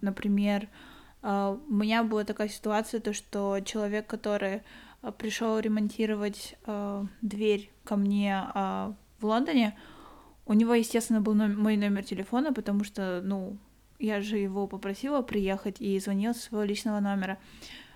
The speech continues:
После этого этот человек начал мне писать: «Как у тебя дела?» и так далее, и так далее. А для справки, этот человек, я не знаю, почти два метра ростом,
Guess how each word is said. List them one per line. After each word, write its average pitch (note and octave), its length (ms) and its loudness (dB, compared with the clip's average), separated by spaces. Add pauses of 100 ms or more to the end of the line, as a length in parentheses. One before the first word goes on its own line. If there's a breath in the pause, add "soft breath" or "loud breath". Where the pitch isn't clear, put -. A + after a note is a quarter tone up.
(100)
После A3 300 0
этого C4 180 0
этот A3+ 200 0
человек A3 360 0
начал A3 300 0
мне G#3 160 0
писать: B3+ 580 -2 (200)
«Как G#3+ 180 -6
у G#3 40 -2
тебя G3 240 -4
дела?» G3+ 540 0
и G#3+ 60 -2
так G3+ 180 -6
далее, G#3+ 300 -2
и - 20 -10
так - 160 -14
далее. C#4 380 -2 (500 loud breath)
А G3+ 440 0 (240)
для A3 600 2
справки, A#3 540 0
этот G#3+ 240 0
человек, G#3+ 720 0
я G#3+ 100 2
не G#3 80 2
знаю, G#3 220 0
почти G#3+ 220 -2
два G#3 320 0
метра G#3 460 0
ростом, A3+ 520 0